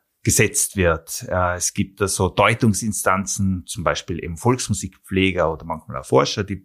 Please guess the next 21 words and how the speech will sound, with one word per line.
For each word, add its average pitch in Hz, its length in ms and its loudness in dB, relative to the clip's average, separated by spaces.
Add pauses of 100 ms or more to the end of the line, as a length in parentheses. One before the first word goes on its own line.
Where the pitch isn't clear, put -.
(120)
die 95 80 -6
sagen, 87 320 2
ja, 82 220 -2 (460)
die 117 160 10
und 104 160 4
die 104 120 -2
Tradition 95 720 2
ist - 220 -6
alt 101 300 4
und 87 140 -4
authentisch 104 760 2
und 90 100 -6
die - 100 -6
andere 90 360 0
ist - 200 -4
weniger 98 400 2
wertvoll, 87 480 0
weil 85 100 -6
sie - 180 -6
jung 113 220 6
ist. - 220 -4